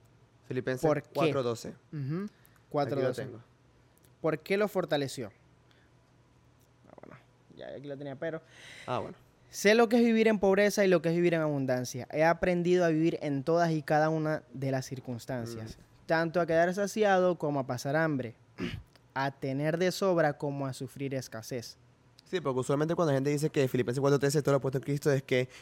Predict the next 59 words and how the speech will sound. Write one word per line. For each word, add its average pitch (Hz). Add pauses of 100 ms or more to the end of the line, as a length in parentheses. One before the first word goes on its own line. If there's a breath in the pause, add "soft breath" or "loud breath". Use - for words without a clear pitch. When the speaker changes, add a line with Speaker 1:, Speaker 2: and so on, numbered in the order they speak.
(100)
Speaker 1:
voy 135
a 139
poder 123
vencer 131
en 131
todas 139
las 139
batallas 135
Speaker 2:
Yo 151
Speaker 1:
y -
Speaker 2:
lo 156
Speaker 1:
voy -
a -
Speaker 2:
puedo 151
Speaker 1:
salir, 127
Speaker 2:
hacer 131
todo. 135
Speaker 1:
sí, 120
sí, 123
que, 117 (240 loud breath)
que -
voy 135
a -
ser 131
fuerte, 190
que 139
voy 123
a 131
poder 131
pasar 127
todas 127
estas 123
cosas 185
y -
no 135
voy 117
a 135
pasar 135 (200)
ninguna 131
tribulación, 107
pero 107 (120)
wow. - (300)
Speaker 2:
Pero 143
Pablo 165
dijo 185
esto 190
es 165
porque 156
miren 151
lo 151
que 151
él 139
pasó. 135
Él 127
pasó 127
Speaker 1:
Mm, 123
Speaker 2:
pobreza, 170
Speaker 1:
mm. 117 (320)
Speaker 2:
pasó, 135